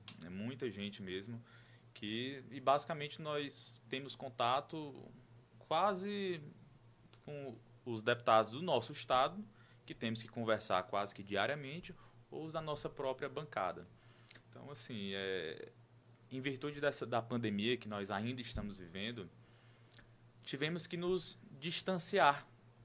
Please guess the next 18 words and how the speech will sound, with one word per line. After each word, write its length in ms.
por 140
mais 320
de 80
um 180
ano 360
lá 600
presencialmente 760
de 80
Brasília, 380
apesar 260
do 80
Congresso 420
ter 140
funcionado, 600
e 580
os 200
debates, 720
eles 420